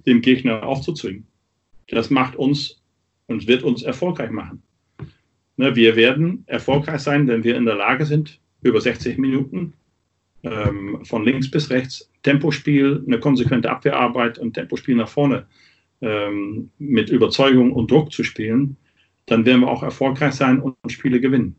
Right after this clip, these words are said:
Immer wenn wir da nachlassen und, und vorsichtiger werden und vielleicht ein bisschen ängstlicher oder anfangen, zu viel nachzudenken, dann tun wir uns schwer, machen mehr Fehler und kassieren dann eben die Tore.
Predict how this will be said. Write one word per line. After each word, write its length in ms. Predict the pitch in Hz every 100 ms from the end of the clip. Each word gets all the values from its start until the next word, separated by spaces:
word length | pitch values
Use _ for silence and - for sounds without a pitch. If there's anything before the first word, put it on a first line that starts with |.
| -
Immer 260 | 123 123 117
wenn 200 | 117 117
wir 220 | 117 113
da 200 | 107 107
nachlassen 540 | 113 - 170 151 190
und, 300 | - 107 -
und 240 | 107 98 -
vorsichtiger 640 | - 127 151 151 160 147
werden 420 | 156 160 170 175
und 420 | - 107 98 - -
vielleicht 380 | - 110 104 -
ein 100 | 98
bisschen 200 | 95 -
ängstlicher 540 | 135 151 170 147 180
oder 380 | 156 101 92 - _ - - _ 117
anfangen, 460 | 110 - 104 98
zu 140 | 110 110
viel 180 | 107
nachzudenken, 720 | 107 151 - 151 143 143 135 - _ _ _ _ -
dann 220 | 104 -
tun 160 | 143 120
wir 140 | 117
uns 120 | 110
schwer, 300 | - 123 147
machen 240 | 147 120 113
mehr 120 | 107
Fehler 400 | - 135 160 165
und 300 | 123 117 -
kassieren 340 | 131 131 170
dann 140 | 110 107
eben 160 | 101
die 80 | 101
Tore. 320 | - 98 -